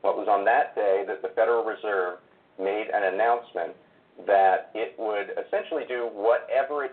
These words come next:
takes to, uh, prevent, uh, uh, the investors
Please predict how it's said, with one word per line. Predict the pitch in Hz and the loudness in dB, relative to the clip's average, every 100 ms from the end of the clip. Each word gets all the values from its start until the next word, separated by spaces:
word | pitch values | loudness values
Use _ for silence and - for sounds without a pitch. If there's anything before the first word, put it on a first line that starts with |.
| - | -6
takes | 113 85 - - _ _ _ _ _ _ - | -4 -4 -8 -20 _ _ _ _ _ _ -10
to, | 120 107 101 101 95 95 - | -8 -6 -4 -2 -2 -2 4
uh, | 95 92 87 85 - | 6 6 2 -2 -6
prevent, | - 92 104 98 95 - _ _ _ _ | -10 -8 -4 -2 -4 -10 _ _ _ _
uh, | 95 | 2
uh, | 87 82 85 - 85 82 82 - | 4 2 0 -4 -4 -4 -6 -8
the | 98 | -6
investors | 95 95 101 - - 90 85 | -6 0 0 0 -2 -8 -8